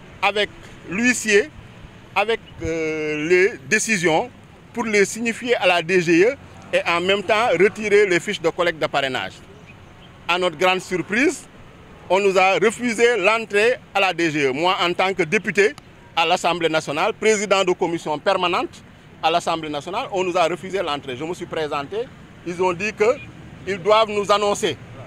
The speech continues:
D'abord, un policier, donc à l'entrée, euh, en faction à l'entrée, il dit qu'il va nous annoncer. Ensuite, d'autres, euh, en-,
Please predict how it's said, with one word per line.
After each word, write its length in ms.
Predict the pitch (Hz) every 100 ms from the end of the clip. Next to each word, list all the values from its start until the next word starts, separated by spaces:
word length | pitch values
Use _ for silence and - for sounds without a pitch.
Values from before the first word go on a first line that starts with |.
| -
D'abord, 320 | - 165 156 135
un 100 | 180
policier, 560 | 185 180 170 - 208 269
donc 220 | 180 170 180
à 120 | 160
l'entrée, 380 | 160 160 208 247
euh, 760 | 175 165 147 147 143 139 131 120 - -
en 140 | 175 180
faction 340 | 202 - 208
à 120 | 202
l'entrée, 320 | 170 165 180 214
il 80 | 170
dit 120 | 196
qu'il 120 | 196
va 140 | 185
nous 180 | 196 190
annoncer. 400 | 175 160 147 131 - - - - - -
Ensuite, 360 | 165 170 269 269 147 139
d'autres, 260 | 190 -
euh, 720 | 180 170 170 160 147 143 127 127
en-, 100 | 151